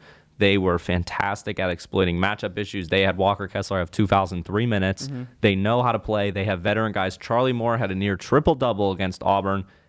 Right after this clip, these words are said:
Speaker 1: And Miami's big knock all year was they had to outscore teams. They held U S C to sixty-six and Auburn to sixty-one. They've played good defense.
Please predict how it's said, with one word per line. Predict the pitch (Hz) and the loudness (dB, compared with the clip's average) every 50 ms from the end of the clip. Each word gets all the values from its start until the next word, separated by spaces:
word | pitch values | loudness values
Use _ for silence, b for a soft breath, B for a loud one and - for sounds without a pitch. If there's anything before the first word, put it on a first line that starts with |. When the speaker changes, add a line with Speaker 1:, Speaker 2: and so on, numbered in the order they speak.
| b b _ | b b _
Speaker 1:
And | - 110 110 107 107 101 95 | 2 2 2 2 0 -2 -4
Miami's | 95 98 98 107 127 143 147 139 110 92 | -2 0 0 0 0 -2 -2 -4 -4 -6
big | 90 92 123 127 127 117 | -4 0 0 0 0 0
knock | 110 107 120 131 127 107 101 - - _ _ | -2 0 2 2 2 2 0 -4 -10 _ _
all | - 117 117 117 | 2 2 4 4
year | 110 110 120 120 | 2 0 -2 -2
was | 107 92 90 85 | -2 -2 -2 -2
they | 101 101 | 0 0
had | 101 95 | 0 0
to | 87 87 | 0 0
outscore | 98 101 - - - - 104 101 101 92 85 | 0 0 -2 -4 -6 -4 -2 -2 -2 -2 -2
teams. | - 87 85 80 78 - - b b b b b b b b b b b | -4 -4 -4 -4 -4 -8 -12 b b b b b b b b b b b
They | - 98 120 131 170 | -2 0 2 2 2
held | 180 190 185 170 | 2 2 0 2
U | 170 175 180 | 2 2 2
S | 175 170 | 2 0
C | - - 175 | -2 -2 -2
to | 165 160 | -2 -2
sixty-six | - - 165 156 - 160 135 135 160 151 - | -2 -2 -4 -4 -2 -2 2 4 4 4 4
and | - 127 | 4 4
Auburn | 127 120 117 123 117 | 4 4 4 0 -2
to | 107 | -2
sixty-one. | - 120 104 - 117 101 90 85 | -4 -4 -4 -2 0 2 2 4
They've | 80 101 123 127 - | 4 4 4 2 2
played | - - 131 143 139 120 | 2 4 4 4 4 2
good | 104 107 95 82 | 0 -2 -2 0
defense. | 98 92 85 - - 85 85 76 - | -2 -4 -4 -2 -2 -2 -2 -2 -4